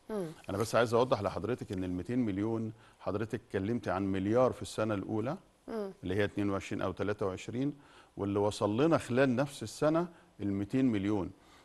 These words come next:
Speaker 2: لكن احنا معانا لحد أربع وخمس سنين هنتلقى عن السنة اللي خدنا منها المليار دي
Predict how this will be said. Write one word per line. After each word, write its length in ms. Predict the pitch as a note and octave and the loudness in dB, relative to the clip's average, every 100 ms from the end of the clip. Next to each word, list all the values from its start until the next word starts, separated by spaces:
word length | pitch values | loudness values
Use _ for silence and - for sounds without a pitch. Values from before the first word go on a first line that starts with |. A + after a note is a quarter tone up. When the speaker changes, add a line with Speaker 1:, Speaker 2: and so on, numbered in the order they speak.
| - | -8
Speaker 2:
لكن 200 | F#2+ A2 | -4 -2
احنا 200 | G#2 G#2+ | 0 0
معانا 460 | G2+ G2 D3+ C#3+ C3 | 2 4 4 4 4
لحد 340 | G#2+ B2 A2+ | 2 0 0
أربع 380 | G#2+ C3 A2+ F#2+ | 2 2 4 4
وخمس 360 | F2+ - A2+ A2 | 4 -2 -2 -2
سنين 420 | A#2 A#2 C#3+ C#3+ - | -4 0 2 0 -2
هنتلقى 720 | G2+ G2 G#2+ A#2+ D3+ A#2 F#2 | -2 0 4 6 6 6 4
عن 120 | F2+ | 4
السنة 380 | F#2+ - C3+ B2+ | -2 -2 0 2
اللي 360 | F#2 F2 F2+ F2+ | 0 -2 -6 -6
خدنا 340 | - A2+ A2 | -2 0 0
منها 220 | G#2+ A#2+ | -2 -2
المليار 480 | G#2+ G2 G2 A#2+ C3+ | 0 0 2 4 4
دي 280 | B2+ E3 F#3+ | 2 0 -2